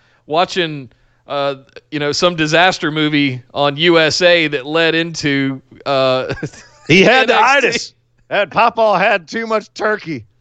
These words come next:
Speaker 2: Little kids sneak in there and changes A-Team reruns back to A E W and N X T. <laughs> That's right. Suck on that gravy,
Speaker 1: Oh.
Speaker 2: Papa. We're watching the Graps.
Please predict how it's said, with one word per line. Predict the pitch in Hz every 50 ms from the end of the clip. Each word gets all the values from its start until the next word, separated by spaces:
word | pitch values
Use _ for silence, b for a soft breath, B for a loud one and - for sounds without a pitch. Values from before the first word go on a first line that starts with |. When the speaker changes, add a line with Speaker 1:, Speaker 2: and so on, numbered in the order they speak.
| _ _ _ -
Speaker 2:
Little | 143 175 180
kids | - - 180 190 170 143 -
sneak | - 151 170 175 151 -
in | 175 175 165
there | 165 170 165 160 151
and | 143 135 123
changes | - - 165 160 165 147 165 147 165
A-Team | 151 165 165 151 - 175 175 165 156
reruns | 151 151 165 175 165 160 170 170 160 156 151 135
back | - 160 160 156 151 -
to | - 156 151 - 165
A | 165
E | 160 160 160
W | 147 117 160 160 160 156 143 147 147 143
and | 139 135
N | 143 143 135
X | 127 123 -
T. | - - 139 131 113 92 87 _ _ _ _ _ - - -
<laughs> | - _ _ - - _ _ _ _ - _ _ _ _ _ _ _ _ _ _ _ _ _ _ _ _ _ _ _ _ _ _ _ _ _ _ _ _
That's | - 139 160 - -
right. | 190 190 180 165 151
Suck | - - 208 185 160
on | 185 175
that | 175 170 -
gravy, | 165 170 170 170 160 156 147
Speaker 1:
Oh. | 139 135
Speaker 2:
Papa. | - 160 156 117 175 165 160 170
We're | 180 180 185
watching | 175 165 160 - 143 147
the | 143 135
Graps. | 110 156 147 139 120 104 - - - -